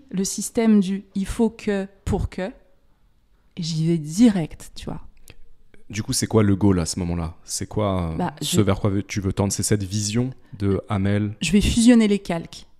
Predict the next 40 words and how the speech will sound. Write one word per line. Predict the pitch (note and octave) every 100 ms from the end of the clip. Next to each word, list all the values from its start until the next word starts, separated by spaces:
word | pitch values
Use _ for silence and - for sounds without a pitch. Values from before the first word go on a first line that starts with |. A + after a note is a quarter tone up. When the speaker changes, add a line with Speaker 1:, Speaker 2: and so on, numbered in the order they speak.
| _
Speaker 2:
Ok. | - - - - - - -
Speaker 1:
La | F3+ E3
Amel | - F#3+ A3 G#3+
d'aujourd'hui | G3 F#3 F#3 F3+ G3+ B3+ - -
va | E3 F3
devenir | E3 F3 F#3 G#3+ G#3 G3+
la, | E3 D#3 D#3+ - -
la | E3+ D#3+
Amel, | E3 E3 F3 F#3+ F3
euh, | D#3+ D#3 D#3+ E3 _ _ -
libre. | E3 F3 E3+ D3 _ _
Speaker 2:
Hmm. | F#2+ D#2 _ _ _ _ _ _
Speaker 1:
Et | E3
donc, | E3+ E3
je | E3+
rentre | D3+ G3+ A#3
dans | G3+
le |
visual | F3+ F3+ F#3 E3+
board. | D#3 C#3+ C#3+ - _ -
Et |
donc, | E3+ F3+
je | E3
book. | E3+ E3+ B3 - - - -
Il | -
me | D#3+
faut | -
du | E3
sable | D3 E3 D#3+ D#3+
blanc, | A#3 D4
il |
me | G#3+
faut, | -
il |
faut | - F#3+
le |
décor, | E3+ A#3 E4 C4+ E3 -
tu | -
vois. | E3 -
Speaker 2:
Yes. | - F#2 -